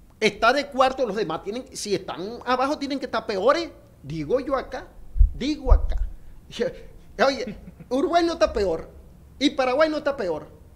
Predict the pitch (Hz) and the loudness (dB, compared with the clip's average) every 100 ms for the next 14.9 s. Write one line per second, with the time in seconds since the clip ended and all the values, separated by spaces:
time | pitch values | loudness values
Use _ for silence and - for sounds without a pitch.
0 | - - - 269 320 320 302 294 277 277 | -20 -8 -4 -2 0 0 -2 -4 -4 -4
1 | 170 143 - - - - - - 254 254 | -6 -6 -10 -18 -20 -20 -20 -4 2 4
2 | 247 277 302 285 269 226 208 185 165 151 | 4 2 0 0 0 -2 -4 -2 0 -2
3 | - - - - - - 139 - 139 127 | -6 -18 -20 -20 -18 -8 -8 -8 -10 -10
4 | - 113 - - 147 220 247 147 139 302 | -8 -2 -2 -4 -8 -2 -2 -2 -6 -8
5 | - - - - - 156 254 269 151 165 | -10 -10 -4 -4 -4 -4 -4 -4 -8 -6
6 | 151 185 254 - 262 262 269 - 349 - | -4 -2 -4 0 2 2 0 -8 -12 -12
7 | - - - 208 208 180 165 147 - 254 | -20 -20 -2 0 2 -2 -4 -6 -4 -2
8 | 262 285 247 240 - - - 196 240 208 | 0 -2 -4 -10 -16 -20 -10 -8 -6 -4
9 | - 214 - 269 262 - 269 302 - - | -2 -2 -2 -6 -8 -10 -10 -12 -14 -20
10 | - - - - - 180 190 175 147 - | -20 -20 -20 -20 -8 -4 -2 -4 -6 -6
11 | 196 202 196 - - - - - 160 - | -6 -4 -6 -8 -18 -20 -20 -12 -10 -8
12 | 180 190 190 - - - - - - - | -8 -8 -8 -8 -12 -14 -20 -20 -20 -20
13 | - - 208 214 202 214 262 247 - 190 | -20 -10 -8 -8 2 4 4 2 -4 -6
14 | 180 170 - 185 214 240 202 170 - | -6 -8 -8 -6 -4 -4 -4 -8 -10